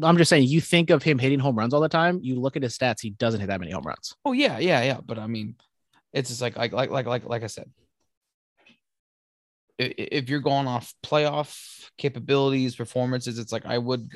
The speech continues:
Speaker 2: I would say, like, you know what? Yeah, definitely. But I mean, Kershaw is better. He is,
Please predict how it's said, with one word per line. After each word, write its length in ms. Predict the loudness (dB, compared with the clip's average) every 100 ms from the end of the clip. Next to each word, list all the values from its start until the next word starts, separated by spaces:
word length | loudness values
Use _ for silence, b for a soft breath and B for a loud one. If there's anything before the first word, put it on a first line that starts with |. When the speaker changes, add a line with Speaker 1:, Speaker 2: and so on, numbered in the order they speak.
| -10
Speaker 2:
I 100 | -8
would 260 | -6 -8
say, 160 | -4 -4
like, 160 | -4 -4
you 60 |
know 140 | -6 -6
what? 180 | -6 -6
Yeah, 260 | -4 -4 -8 _ _ _ _ _ _ _ _
definitely. 500 | -2 -2 -8 -12 -10 -6
But 220 | -6 -6 _ _ _ _ _ _
I 80 | -10
mean, 440 | -10 -10 -10 -14 -18 _ _ _ _ _ _ _ -8
Kershaw 460 | -4 -4 0 -2
is 440 | -2 -6 -6 -6 -4
better. 480 | 0 2 2 -2 -4
He 260 | -10 -6 -4
is, 680 | -4 -6 -8 -10 -12 -14